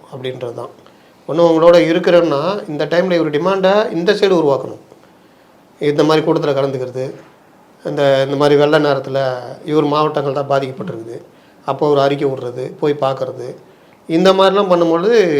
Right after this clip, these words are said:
நெருக்கடி உருவாகும் தி மு கவுக்கு. அதை டிமாண்டா பண்ணலாம். ஆனா இவரு இந்த சைடு வந்துக்கிட்டு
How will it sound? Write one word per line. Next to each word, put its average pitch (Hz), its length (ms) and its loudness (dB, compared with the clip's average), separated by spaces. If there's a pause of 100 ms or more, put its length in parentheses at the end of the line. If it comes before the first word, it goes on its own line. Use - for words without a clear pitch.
(100)
நெருக்கடி 175 320 4
உருவாகும் 127 380 -2
தி 143 140 -2
மு 139 80 -2
கவுக்கு. 123 400 -6
அதை 165 180 2
டிமாண்டா 165 400 2
பண்ணலாம். 131 360 -6 (560)
ஆனா 156 200 4
இவரு 165 400 4 (720)
இந்த 180 160 0 (120)
சைடு 220 260 8
வந்துக்கிட்டு 170 360 2